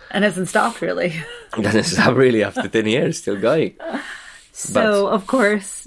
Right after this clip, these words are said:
Speaker 1: your next stop was the Savoy.
Speaker 2: Yeah, so after, with the world class, obviously, that was, so we had the world class, Agostino Mona International Bartender, the hotel won an international hotel bar, and suddenly the spotlights were on us.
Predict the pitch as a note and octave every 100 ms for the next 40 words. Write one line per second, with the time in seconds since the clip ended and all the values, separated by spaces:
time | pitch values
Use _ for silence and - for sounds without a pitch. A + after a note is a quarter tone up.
0 | - G#3 F#3+ F3 - - D#3 D3 - D#3+
1 | D3 D3 D3+ - E3+ D#3+ E3+ D3+ D#3 C#3+
2 | - D3+ - C#4+ F#3 - C#3+ - B2+ A2+
3 | - A2+ D3 C#3+ A#2 A2+ A2 B2 A2+ F#2+
4 | - G2+ G2+ G2+ G#2 G#2 F#2+ G2+ G2 G#2
5 | G2 F2 - - - _ - _ _ _
6 | _ _ _ _ _ _ _ _ _ _
7 | _ _ - A2 G2+ A#2 A#2+ A#2 G#2 G2
8 | G2+ F#2 F#2 F#2 - - _ _ _ -
9 | G#2+ A2 - G#2+ G2+ F#2+ F#2 F#2 F2 -
10 | F#2 E2+ F2 - E2+ E2+ E2+ - _ _
11 | _ - G#2 A#2 - G2+ G2+ F#2 F2+ F2
12 | F2 - F2+ F2 F2+ - F2 E2+ E2+ E2
13 | - F2+ - G#2 G2+ F#2+ F2 - G2+ F#2
14 | F2 F2 - E2+ E2 D#2 - - -